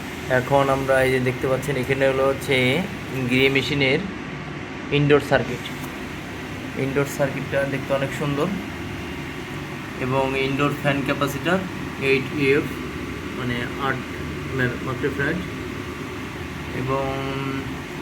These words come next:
এই সার্কিটের মাধ্যমে, আহ, বিভিন্ন অ্যালার্ম পাওয়া যায়। আহ, <clears throat> সার্কিটের মাধ্যমে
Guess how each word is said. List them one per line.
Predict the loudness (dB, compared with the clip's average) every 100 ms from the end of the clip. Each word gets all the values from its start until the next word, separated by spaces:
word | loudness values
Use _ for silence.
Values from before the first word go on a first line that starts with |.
| -6 -2
এই | 0 2 2 0 0
সার্কিটের | 0 0 0 0 0
মাধ্যমে, | 0 2 0 0 -2 -2 -4 -6 -6 -6 -6 -8 -8 -6 -6 -6 -2
আহ, | 0 0 0 0 2
বিভিন্ন | 2 2 4
অ্যালার্ম | 4 4 2 6
পাওয়া | 6 6
যায়। | 4 2 -2 -6 -8 -8 -8 -8 -8 -8 -8 -8 -8 -6
আহ, | -4 -2 0 -2 -4 -8 -4 0
<clears throat> | 4 6 6 6 0 -2 -6 -6 -6 -6 -8 -8 -8 -6 -6 -6 -6 -2
সার্কিটের | 0 2 2
মাধ্যমে | 2 2 2 2 2